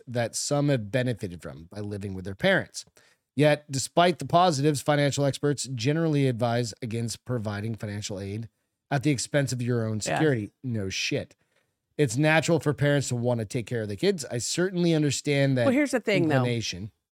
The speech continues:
Speaker 2: I
Speaker 1: to help
Speaker 2: feel
Speaker 1: your young
Speaker 2: like
Speaker 1: kids.
Speaker 2: these are also the parents that gave their kids an award for trying, a trophy for trying.
Speaker 1: Yeah.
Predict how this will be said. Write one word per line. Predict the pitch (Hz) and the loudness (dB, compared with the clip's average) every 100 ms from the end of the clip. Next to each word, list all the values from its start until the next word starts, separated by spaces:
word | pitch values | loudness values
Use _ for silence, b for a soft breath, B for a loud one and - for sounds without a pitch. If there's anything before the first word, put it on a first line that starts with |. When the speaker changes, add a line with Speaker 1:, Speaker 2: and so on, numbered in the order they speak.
| _ _ _ b b b - | _ _ _ b b b -8
Speaker 2:
I | |
Speaker 1:
to | 196 | 2
help | 123 | 4
Speaker 2:
feel | 269 277 | 4 6
Speaker 1:
your | 240 202 | 4 4
young | 110 | 2
Speaker 2:
like | 101 | -4
Speaker 1:
kids. | 107 190 | -6 0
Speaker 2:
these | 226 233 226 | 2 4 4
are | 208 | 4
also | 202 226 | 4 2
the | 190 | 2
parents | 190 190 196 190 | 4 4 4 2
that | 175 | 0
gave | 170 170 170 | 2 2 2
their | 160 | 0
kids | - 170 | 0 0
an | 160 | 2
award | 156 147 151 | 4 4 2
for | - | 0
trying, | 147 151 143 156 - | 0 2 4 2 -2
a | 151 | -2
trophy | 160 165 | -2 -2
for | 151 147 | -4 -2
trying. | - 147 160 175 - | 2 4 4 0 2
Speaker 1:
Yeah. | 165 | 0